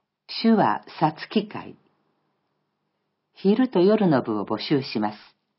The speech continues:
手話に興味のある方、聴覚障害者と交流しながら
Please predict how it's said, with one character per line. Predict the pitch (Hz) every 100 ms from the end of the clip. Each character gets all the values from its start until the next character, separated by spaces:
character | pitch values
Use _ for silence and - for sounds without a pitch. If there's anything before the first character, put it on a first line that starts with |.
| _ _ _ _ _ _ _ -
手 | -
話 | 240 202
に | 131
興 | - 202 123
味 | 113
の | 110
あ | 117
る | 117
方、 | - - 101 - _ _ _ _ -
聴 | - 202
覚 | 208 202
障 | - 196 190
害 | 175 160
者 | 156
と | - 127
交 | 143 160
流 | 170 160
し | 156 139
な | 131
が | 131
ら | 127 131